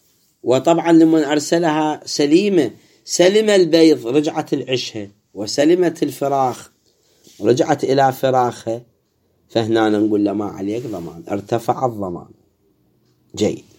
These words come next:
قال: "سقط الضمان". ولو هلكت الحمامة ضمن، إيش ضمن؟ ضمن الحمامة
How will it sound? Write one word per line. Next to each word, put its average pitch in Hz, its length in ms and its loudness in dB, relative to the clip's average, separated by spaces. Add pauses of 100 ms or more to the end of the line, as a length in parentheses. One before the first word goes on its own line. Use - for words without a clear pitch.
(1700)
قال: 131 380 4
"سقط 151 440 -2
الضمان". 131 520 -6 (800)
ولو 180 360 8
هلكت 214 720 -2 (260)
الحمامة 131 680 -2 (840)
ضمن، 135 520 2 (640)
إيش 113 160 -8
ضمن؟ 170 420 0
ضمن 165 520 -2
الحمامة 160 880 -4